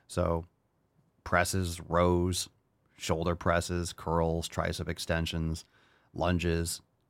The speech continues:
squats, R D Ls, like, fucking any exercise. Don't be lazy. Come on, fam. Uh, Bird, B Y R D forty-six, Papa Soy, do you do any kettlebell workouts?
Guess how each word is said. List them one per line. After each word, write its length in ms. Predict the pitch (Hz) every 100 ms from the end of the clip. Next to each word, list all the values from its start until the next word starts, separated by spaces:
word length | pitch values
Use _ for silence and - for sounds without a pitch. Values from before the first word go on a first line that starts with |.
| _ _ _ _ -
squats, 640 | - 90 85 82 - - - _ _ _ -
R 140 | 95 90
D 160 | 90
Ls, 380 | 85 82 87 -
like, 120 | 117
fucking 280 | - 127 123
any 200 | 107 120
exercise. 540 | 123 95 85 80 82 - _ _ _ _ _ _ _ _ _ _ _
Don't 140 | 117 110
be 100 | 107
lazy. 440 | 87 82 78 80 - _ _ _ _ _ _ _ _ _ _ _ _ _ _ - -
Come 140 | -
on, 100 | 90
fam. 240 | 85 - 92 _ _ _ _ _ _ _
Uh, 340 | 104 98 98 95
Bird, 520 | 98 175 190 117 90
B 120 | 120
Y 200 | 131 127
R 160 | 123 120
D 220 | 120 131
forty-six, 640 | 120 123 117 - 135 -
Papa 220 | 131 123
Soy, 180 | 113 123
do 100 | 107
you 40 |
do 120 | 107 117
any 120 | 107
kettlebell 400 | - 110 101 92
workouts? 380 | 92 87 87